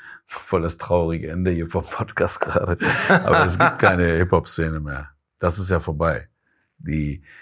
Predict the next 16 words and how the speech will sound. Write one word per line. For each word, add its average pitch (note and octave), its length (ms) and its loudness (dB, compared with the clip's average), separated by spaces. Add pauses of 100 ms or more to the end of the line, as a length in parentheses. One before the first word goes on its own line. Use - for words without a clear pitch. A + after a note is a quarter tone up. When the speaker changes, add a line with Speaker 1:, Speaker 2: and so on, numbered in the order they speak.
(220)
Speaker 1:
ich E2+ 120 -6
habe G2 140 4
ja F#2+ 60 4
tatsächlich G2 440 0
witzigerweise F2 560 4
meine D#2+ 240 4
Magisterarbeit D#2 760 4
über C#2+ 380 -4 (200)
Hip-Hop-Szene E2 760 0
geschrieben, D2+ 640 -6
vor C#2+ 160 -4
allem E2 160 0
das D2+ 180 -6
Wort C#2+ 200 -4
Szene. D#2 520 -4
Speaker 2:
Mhm. G#2+ 280 -8